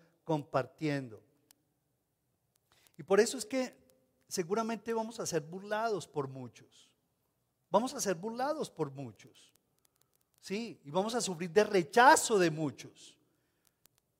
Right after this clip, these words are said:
Yo de mi parte, juntos con Claudia, con, cuando comenzamos con nuestra misión, por muchos lugares, naciones, ciudades, pueblos, por muchos lugares hemos sido burlados.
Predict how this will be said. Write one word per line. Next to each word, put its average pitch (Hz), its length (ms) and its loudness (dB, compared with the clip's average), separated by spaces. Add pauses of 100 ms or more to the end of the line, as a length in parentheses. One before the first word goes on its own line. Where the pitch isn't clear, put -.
(600)
Yo 175 140 -2
de 190 260 -4
mi 180 140 -8
parte, 180 360 2
juntos 180 360 -12
con 165 160 -8
Claudia, 175 400 0
con, 143 200 -12 (520)
cuando 165 260 -2
comenzamos 175 580 -2
con 175 140 -12
nuestra 160 300 -8
misión, 170 480 -6 (600)
por 262 220 -2 (120)
muchos 285 420 -6
lugares, 233 800 -4 (300)
naciones, 139 880 -6
ciudades, 139 920 -8
pueblos, 135 880 -6 (840)
por 180 280 -6
muchos 208 500 -10
lugares 143 640 -4
hemos 147 240 -12
sido 151 340 -6 (340)
burlados. 170 840 -10